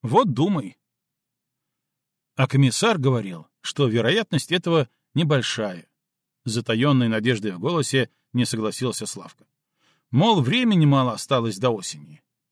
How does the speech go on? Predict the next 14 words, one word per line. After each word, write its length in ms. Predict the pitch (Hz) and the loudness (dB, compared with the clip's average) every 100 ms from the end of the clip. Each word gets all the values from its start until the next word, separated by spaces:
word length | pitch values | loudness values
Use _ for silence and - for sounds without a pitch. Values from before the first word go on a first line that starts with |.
| _ | _
Июнь-то 460 | 151 139 240 175 151 | 0 2 2 0 0
уже 420 | 131 120 175 160 | -2 0 2 2
закончился, 640 | 117 123 202 190 127 - | 0 -2 -2 -2 -4 -6
считай. 460 | 117 - - - _ _ _ _ _ _ | -6 -8 -14 -20 _ _ _ _ _ _
Сегодня 540 | - 120 214 214 208 | -6 0 0 2 0
двадцать 420 | 120 208 - 156 | 2 0 0 -2
восьмое, 500 | 143 - 147 202 208 - _ _ _ | -4 -2 -2 0 -2 -4 _ _ _
то 120 | - 175 | 0 2
есть 160 | - | 2
уже 240 | 131 175 175 | 2 2 2
двадцать 400 | 127 190 170 127 | 2 2 0 2
девятое. 600 | 135 123 104 - - _ _ _ _ _ _ _ _ _ _ - | 4 4 0 -10 -20 _ _ _ _ _ _ _ _ _ _ -4
«Вот 320 | 117 190 - | 0 0 2
именно», 600 | 208 151 101 87 80 78 | 0 2 0 -6 -12 -18